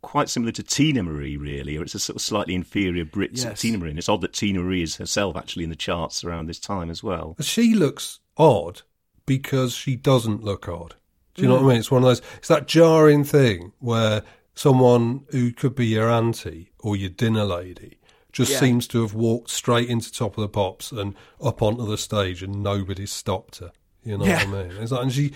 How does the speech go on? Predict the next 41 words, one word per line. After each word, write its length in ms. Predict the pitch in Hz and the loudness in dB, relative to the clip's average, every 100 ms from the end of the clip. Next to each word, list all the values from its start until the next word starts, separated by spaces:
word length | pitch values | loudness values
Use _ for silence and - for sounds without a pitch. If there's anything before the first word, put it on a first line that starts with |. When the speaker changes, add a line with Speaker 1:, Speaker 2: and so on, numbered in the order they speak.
| - - - - | -10 -20 -20 -10
Speaker 3:
she 180 | - 131 | -4 -4
just 300 | - 143 - | -6 -8 0
gets 300 | 175 - - | 0 0 0
through 200 | 156 139 | 2 2
the 80 | |
whole 340 | 131 123 120 117 | 2 2 2 2
song 420 | - 139 120 - _ _ | 2 2 2 -2 _ _
and 120 | 117 | -2
they 120 | 127 117 | 0 0
just 240 | 123 - | -2 -4
stand 400 | - 135 135 135 | 0 2 4 4
there 200 | 101 87 | 2 0
and 140 | 92 | -4
let 220 | 101 107 113 | -2 -2 -2
her 120 | 104 | -6
do 280 | 92 113 113 | -2 -2 -2
it. 180 | 85 _ _ - | -4 _ _ -2
Speaker 2:
Yeah. 200 | 139 104 | 2 2
Speaker 3:
Um, 280 | 107 104 107 - - _ | 2 -2 -6 -12 -20 _
and 240 | 180 180 185 _ | 2 2 2 _
that's 260 | - 180 - | -2 -2 -2
good 300 | - 175 151 | 2 6 6
and 340 | 139 139 123 | 8 6 6
bad, 580 | 110 147 98 80 104 135 | 6 6 4 0 -6 -6
and 220 | - 131 | -2 0
it's, 200 | 127 139 - - | 0 -2 -10 -18
it's 240 | - 151 120 | -10 -10 -6
good 440 | - 165 117 104 | 4 6 6 4
because 320 | 117 - 107 | -6 -4 -2
in 120 | 110 | -2
its 180 | 110 135 | -4 -4
way, 380 | 110 104 101 101 _ _ _ _ | -2 0 -2 -6 _ _ _ _
that's 320 | - 117 139 - | -2 -2 -2 -4
as 140 | 98 | -2
weird 300 | 104 104 104 | 0 0 0
and 260 | 101 101 95 _ _ - | -4 -6 -10 _ _ -12
confusing 840 | 110 101 - 110 101 98 101 98 | -10 -10 -2 0 0 -4 -8 -6
and 300 | 98 95 92 _ - | -8 -10 -12 _ -20
hilarious 760 | - 107 110 107 107 101 92 - | -10 -6 -2 -2 -2 -4 -6 -10
as 140 | 90 | -8
a, 140 | 95 | -8